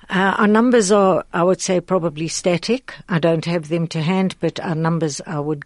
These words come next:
guess, are, um, yeah,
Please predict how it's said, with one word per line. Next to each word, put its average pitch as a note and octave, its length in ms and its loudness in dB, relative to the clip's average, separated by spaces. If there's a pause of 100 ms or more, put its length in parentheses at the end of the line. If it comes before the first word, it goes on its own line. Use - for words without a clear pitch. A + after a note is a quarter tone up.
(140)
guess, - 420 -2 (100)
are, D3+ 420 -2 (140)
um, C3+ 480 -8 (320)
yeah, D#3+ 220 0